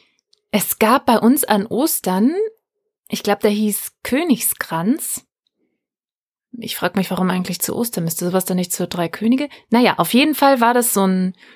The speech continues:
Kuchen mit, äh, kennst du noch, Zitronat und Orangat und dann so Hagelzucker obendrauf, auch wie so ein Hefekranz.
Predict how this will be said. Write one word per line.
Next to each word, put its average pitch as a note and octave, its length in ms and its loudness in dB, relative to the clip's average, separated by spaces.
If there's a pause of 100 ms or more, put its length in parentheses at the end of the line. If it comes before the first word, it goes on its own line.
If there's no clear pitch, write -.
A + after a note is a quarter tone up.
(100)
Kuchen C4 440 2
mit, - 440 -2
äh, F3+ 300 -2
kennst A#3+ 300 -2
du G3 40 -4
noch, G3+ 160 -4
Zitronat A#3+ 920 0
und G3 260 -8
Orangat A#3+ 1000 0
und F#3+ 580 -6 (680)
dann G#3+ 160 2
so G3+ 160 0
Hagelzucker C#4 640 -2
obendrauf, C4 440 0
auch - 200 -2
wie C4+ 80 -4
so B3+ 100 -4
ein A#3+ 100 4
Hefekranz. A#3 1040 -4